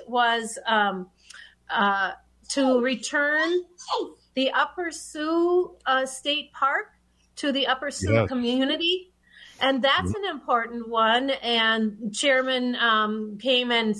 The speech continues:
Speaker 1: and spoke to that as well. Um, and so we're seeing more and more of our leaders step up and, and help with this legislation. And I think that's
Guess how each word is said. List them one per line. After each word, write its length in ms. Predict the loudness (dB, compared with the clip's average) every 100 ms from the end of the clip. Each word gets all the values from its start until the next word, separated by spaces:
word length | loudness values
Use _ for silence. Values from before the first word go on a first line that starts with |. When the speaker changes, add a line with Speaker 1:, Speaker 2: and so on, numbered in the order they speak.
| -4
Speaker 1:
and 400 | -2 0 -2 -8 -10
spoke 380 | 0 0 0
to 120 | -4 0
that 260 | 2 0
as 220 | -2 -4
well. 460 | 0 2 4 2 -2 -14 -20 -8
Um, 360 | 0 2 2 0
and 160 | -2 -2
so 180 | 0 0
we're 160 | -2
seeing 380 | -4 2 4 4
more 200 | 0 0
and 120 | 0 -2
more 220 | -2 0
of 100 | 2
our 160 | 2
leaders 800 | 2 -2 0 2 4 2 0 -6 -14 -20 -18
step 360 | -10 0 0 2 2
up 340 | 2 0 -6 -4
and, 400 | 0 2 0 -2
and 140 | -2 2
help 220 | 0 0
with 160 | -6 -6
this 220 | -8 -4
legislation. 840 | -2 -2 -4 -2 2 2 2 0
And 120 | 2 2
I 120 | 0
think 260 | 0 -2
that's 420 | 0 -2 -4 -14